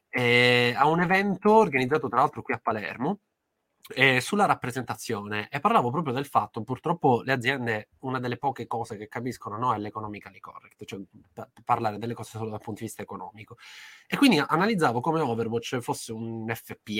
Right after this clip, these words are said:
S, chiamiamolo così, un hero shooter, con una percentuale molto più elevata di, eh, ragazze, e, e un ricercatore aveva associato la cosa alla, eh, varietà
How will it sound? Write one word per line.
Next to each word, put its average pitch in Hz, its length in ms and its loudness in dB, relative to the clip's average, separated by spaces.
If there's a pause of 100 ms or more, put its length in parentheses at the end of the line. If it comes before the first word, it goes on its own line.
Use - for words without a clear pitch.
S, 110 280 -2
chiamiamolo 110 420 -2
così, 107 220 -8
un 113 100 0
hero 117 240 2
shooter, 110 600 -4
con 127 120 -4
una 143 120 4
percentuale 156 580 2
molto 202 400 0
più - 160 -4
elevata 107 460 0
di, 104 380 -6
eh, 101 480 -10
ragazze, 107 640 -2 (1080)
e, 143 440 10
e 160 60 6
un 196 80 6
ricercatore 208 600 4
aveva 135 240 2
associato 127 460 -2
la 135 80 4
cosa 190 580 6
alla, 165 800 6 (160)
eh, 110 180 -18
varietà 143 800 4